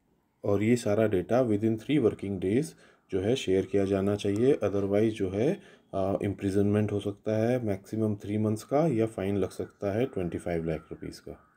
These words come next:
वहीं इस एक्ट में एक प्रोविजन ये भी है कि अगर कोई फॉल्स कंप्लेंट करता है तो उसको पनिशमेंट दी जा सकती है वन to थ्री इयर्स की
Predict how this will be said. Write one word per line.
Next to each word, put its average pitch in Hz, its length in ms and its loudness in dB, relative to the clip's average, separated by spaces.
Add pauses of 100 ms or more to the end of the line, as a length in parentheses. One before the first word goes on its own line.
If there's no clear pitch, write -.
(440)
वहीं 120 440 4
इस 123 120 -2
एक्ट 101 240 2
में 104 240 2
एक 101 220 -4
प्रोविजन 95 360 0
ये 92 140 4
भी 98 160 2
है 107 200 2
कि 123 160 -4
अगर 104 180 2
कोई 104 180 0
फॉल्स 117 380 2
कंप्लेंट 95 440 -4
करता 92 380 -6
है 127 260 2 (320)
तो 107 80 0
उसको 113 200 -2
पनिशमेंट 98 520 -2
दी 101 100 2
जा 98 120 0
सकती 92 320 -2
है 117 60 4
वन 92 220 0
to 101 220 -4
थ्री 90 180 -4
इयर्स 92 220 0
की 175 300 -2